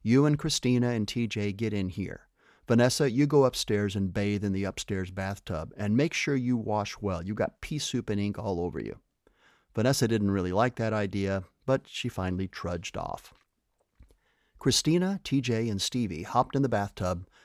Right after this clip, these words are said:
and were soon splashing and making a terrible racket. Actually, "hopped in the bathtub" is probably not the right phrase. Christina and T J hopped in, but Stevie sort of slithered over the side and plopped into the water.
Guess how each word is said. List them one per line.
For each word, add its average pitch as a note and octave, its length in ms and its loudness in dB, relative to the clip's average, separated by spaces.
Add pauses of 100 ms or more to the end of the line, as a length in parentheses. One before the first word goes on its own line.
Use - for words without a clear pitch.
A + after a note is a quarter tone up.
(260)
and A2+ 140 6
were A2 80 6
soon D#3 300 2
splashing A#2+ 720 0
and A2 100 2
making G2+ 300 0
a G#2 40 -4
terrible G2 520 -4
racket. - 340 -10 (640)
Actually, C3 480 2 (140)
"hopped - 380 2
in G#2 100 2
the G2 80 0
bathtub" F#2 480 -4
is F2+ 100 -6
probably G2 380 -2
not F#2 220 -8
the F#2 80 -10
right F2+ 240 -8
phrase. - 520 -4 (480)
Christina C3 440 2
and G2 200 2
T D#3+ 140 0
J G#2+ 220 0
hopped F#2+ 340 -4
in, F#2 220 -4
but F#2 160 -8 (160)
Stevie A2 400 -2
sort G2 260 -2
of G2 80 -12
slithered A2 480 0
over G2 180 0
the - 140 -8
side G2 420 0
and G2 200 -10
plopped - 320 -2
into G2 160 -2
the G2+ 100 -8
water. G2 400 -6